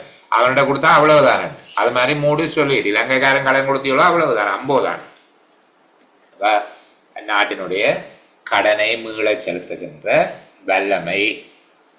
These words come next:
இழக்கப்பட்டதாக சர்வதேச ரீதியாக மதிப்பீடு செய்யப்பட்டதன் காரணமாக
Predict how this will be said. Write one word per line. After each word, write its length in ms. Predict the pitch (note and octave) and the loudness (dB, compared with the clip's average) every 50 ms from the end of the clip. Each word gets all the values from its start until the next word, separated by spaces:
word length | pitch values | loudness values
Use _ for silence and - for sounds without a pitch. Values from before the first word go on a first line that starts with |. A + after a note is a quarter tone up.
| _ _ | _ _
இழக்கப்பட்டதாக 1200 | A#2+ A#2 B2+ C3+ C3+ - - - - A2 G2 F#2 F2+ F2+ F2 D#2+ D#2 D#2 - - A2+ G#2 F2+ E2+ - | -2 2 2 2 2 2 0 2 2 0 -2 0 -4 -4 -4 -6 -8 -8 -4 -2 -2 0 0 -2 -6
சர்வதேச 680 | - - G2 G2+ A2 A2+ A2 A2 G#2+ G2+ - - G2 | -6 -4 -4 -2 -2 -2 -2 -2 -2 -4 -4 -6 -8
ரீதியாக 600 | F2+ F#2 F2+ F2+ F#2 F2 E2+ E2 E2+ E2+ A2 A#2+ | -8 -8 -8 -8 -6 -6 -6 -8 -6 -4 -4 -2
மதிப்பீடு 560 | B2 A2+ G2+ G2+ G#2 G#2 - - A2 G#2 G2+ | -2 -2 -2 -2 -4 -4 -4 -6 -6 -6 -6
செய்யப்பட்டதன் 760 | F2+ - F2+ F2 F2 D#2+ - E2+ E2 E2 E2+ E2+ E2 - - - | -6 -8 -8 -8 -8 -8 -10 -12 -12 -12 -14 -14 -14 -16 -16 -16
காரணமாக 880 | - - F2+ F2+ F#2 F#2+ F#2 F#2 F2+ F2+ F#2+ F#2 - A#2+ C3+ D3+ - | -10 -8 -8 -8 -8 -8 -10 -8 -8 -8 -6 -2 0 0 0 0 0